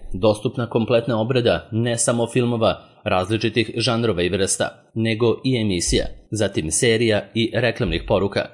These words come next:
kao i svih ostalih video i audio sadržaja,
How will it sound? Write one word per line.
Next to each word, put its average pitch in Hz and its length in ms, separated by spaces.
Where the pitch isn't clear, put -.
kao 95 200
i 92 60
svih 127 340
ostalih 117 500
video 101 520
i 127 160
audio 113 340
sadržaja, 95 560